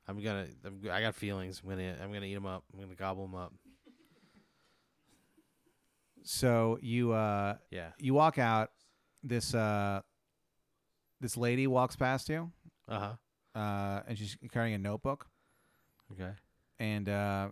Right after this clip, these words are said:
Speaker 2: she gets a phone call. And
Speaker 1: Yeah.
Speaker 2: she answers it, and she goes, "Hello, this is Karen, Karen Brooks."
Speaker 1: God damn it.
Speaker 2: What do you do?
Speaker 1: I keep walking. I go right to the Wendy's. I pay her no mind.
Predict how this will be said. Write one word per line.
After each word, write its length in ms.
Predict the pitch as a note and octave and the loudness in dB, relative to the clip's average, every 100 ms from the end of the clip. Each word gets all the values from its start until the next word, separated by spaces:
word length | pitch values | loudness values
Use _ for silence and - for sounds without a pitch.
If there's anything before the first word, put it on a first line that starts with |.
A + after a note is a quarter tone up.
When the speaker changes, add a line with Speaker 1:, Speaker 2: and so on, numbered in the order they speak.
| - _ _ _ - | -10 _ _ _ -8
Speaker 2:
she 80 | B2 | -6
gets 140 | B2+ | -4
a 40 | |
phone 280 | G#2+ A#2+ A#2+ | -2 0 0
call. 400 | D3 C#3+ D#3 D#3+ | 2 2 0 -2
And 80 | A2 | 0
Speaker 1:
Yeah. 80 | G2+ | 2
Speaker 2:
she 160 | A#2 A#2 | 0 -2
answers 240 | A#2 A#2+ | -2 -2
it, 40 | |
and 80 | B2 | -2
she 60 | A2+ | 0
goes, 140 | A2+ - | 0 2
"Hello, 200 | A3 F3+ | 6 6
this 160 | B2 | 4
is 100 | A#2 | 0
Karen, 380 | - F3 E3+ E3+ | 0 2 2 2
Karen 240 | C3 C3 | 2 4
Brooks." 460 | B2+ F3+ F3+ - - - _ - - | 6 6 6 0 -8 -14 _ -18 -4
Speaker 1:
God 200 | G#2+ G2 | -2 -2
damn 220 | F#2 F2+ | -4 -8
it. 120 | F2+ - - - - C5+ C#5 - - _ _ _ _ _ _ _ _ _ _ _ _ _ | -8 -12 -14 -12 -10 -8 -8 -12 -20 _ _ _ _ _ _ _ _ _ _ _ _ _
Speaker 2:
What 140 | - A2 | -2 0
do 40 | |
you 60 | G#2+ | 2
do? 240 | G#2 A2+ - _ _ _ | 0 -2 -8 _ _ _
Speaker 1:
I 100 | A2 | -10
keep 180 | A#2+ G#2 | -6 -2
walking. 380 | G#2 F#2+ F#2 E2 F#2 | 0 0 -2 -10 -4
I 80 | |
go 100 | A2+ | 0
right 220 | A2+ A2 A2+ | 4 4 4
to 80 | A2 | 0
the 80 | |
Wendy's. 500 | A2 A2 A2+ G#2 - - _ - - _ _ _ _ _ _ _ _ _ _ _ - - _ _ | 0 0 0 -2 -6 -14 _ -20 -20 _ _ _ _ _ _ _ _ _ _ _ -20 -20 _ _
I 100 | G#2+ | -14
pay 240 | A2 B2 A2 | -4 0 2
her 120 | G#2 | 0
no 160 | G#2 G#2 | 0 0
mind. 380 | G#2 G2+ G2 | 0 -2 -4